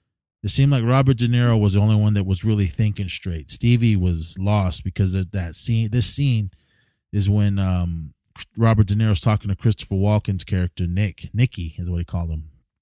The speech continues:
He's telling him, he's like, Nicky's like, "Well, what about Stevie?" And he's like,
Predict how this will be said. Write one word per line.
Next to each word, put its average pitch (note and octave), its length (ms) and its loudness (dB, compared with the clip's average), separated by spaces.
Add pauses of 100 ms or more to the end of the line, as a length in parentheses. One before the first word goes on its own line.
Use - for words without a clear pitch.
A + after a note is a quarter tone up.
(420)
He's G2 160 -2
telling A2+ 300 0
him, G2+ 40 -2
he's F#2+ 160 -2
like, G2 180 -4 (640)
Nicky's A#2 320 0
like, G2+ 140 -4
"Well, A#2+ 120 2
what C#3 140 4
about C#3 160 0
Stevie?" A#2 540 0
And G2 80 -2
he's G2+ 180 0
like, E2+ 140 -6